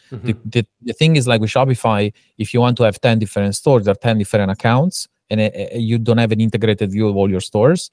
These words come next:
Speaker 2: and you can access all your store under one admin. Literally, you have ten different businesses,
Speaker 1: Right.
Speaker 2: ten different admins, and, and it's really messy to, you know, to, to manage.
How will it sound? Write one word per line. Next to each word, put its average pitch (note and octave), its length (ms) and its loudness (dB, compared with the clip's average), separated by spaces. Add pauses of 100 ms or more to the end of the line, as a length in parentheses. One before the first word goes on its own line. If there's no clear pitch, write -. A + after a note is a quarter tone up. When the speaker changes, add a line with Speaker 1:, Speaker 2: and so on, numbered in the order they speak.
(320)
Speaker 2:
and A2 120 0
you A#2+ 120 0
can A#2 160 -2
access A2+ 400 0
all G#2+ 100 0
your G2+ 100 0
store G#2+ 260 2
under G2 220 2
one F#2 140 -2
admin. F2+ 400 -2
Literally, G2 280 -2
you F#2+ 160 0
have F2+ 180 -4
ten A2 240 0
different F#2 340 -4
businesses, - 640 -8
Speaker 1:
Right. A#2+ 320 -10
Speaker 2:
ten G#2+ 180 4
different G2+ 520 -2 (180)
admins, G#2 340 0
and, F#2+ 220 0
and G2+ 280 -2 (140)
it's G#2+ 280 -8
really F#2+ 340 0
messy G#2 400 -2
to, F2+ 320 -8 (240)
you G#2 140 -2
know, E2+ 240 -6
to, G#2+ 100 -8
to - 140 -6
manage. G2 440 -2